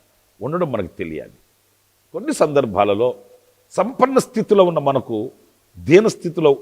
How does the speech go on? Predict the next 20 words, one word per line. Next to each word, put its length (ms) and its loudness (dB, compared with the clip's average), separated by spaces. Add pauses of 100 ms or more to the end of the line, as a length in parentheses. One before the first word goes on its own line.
ఉండడం 360 0 (680)
తెలియదు. 260 -6 (1120)
అక్కడే 420 4 (600)
డిప్రెషన్ 480 -2
అంటారు, 440 0 (1080)
విసిగిపోయానంటారు, 1000 2 (920)
విరక్తి 440 -2
చెందాను 320 4
అంటారు, 420 2 (360)
ఇంకా 180 -6 (120)
చాలా 260 4
చాలా 140 4
ఉన్నాయిలేండి. 500 -2 (1080)
"నేను 120 4
సహించలేను, 680 8
నేను 200 0
భరించలేను, 540 4
ఇలాంటి 240 4
బ్రతుకు 360 -2
బ్రతకలేను" 600 0